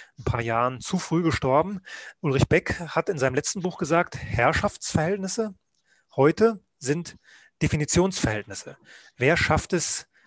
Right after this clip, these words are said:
Realität zu definieren? Und das beobachten wir, wenn wir die Tagesschau einschalten. Dann sehen wir, wer mit seinen Themen,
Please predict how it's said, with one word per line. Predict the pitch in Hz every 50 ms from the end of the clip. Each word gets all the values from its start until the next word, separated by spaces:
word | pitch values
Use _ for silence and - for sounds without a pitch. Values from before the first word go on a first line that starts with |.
| _ _ -
Realität | 131 131 127 127 131 - - 165 175 160 -
zu | - - - - 139
definieren? | 107 131 120 - 123 120 120 117 101 95 - - _ _ _ _ _ _ _ _ _ _ _ _ _ _ _ _ _ _ _ _ _ _ _ _
Und | _ 139 113
das | 143 - -
beobachten | - 202 185 180 190 180 - - 180
wir, | 160 165
wenn | 151 160
wir | 151 151
die | 143
Tagesschau | - - 127 127 127 - - 123
einschalten. | 113 104 101 - - 104 98 107
Dann | 107 104 107
sehen | 107 131 160 175
wir, | 165 170 151 113
wer | 123 131 143 160 170
mit | 151 139 135
seinen | - 131 123 139 175 196 -
Themen, | - 151 151 160 175 190 202 196 180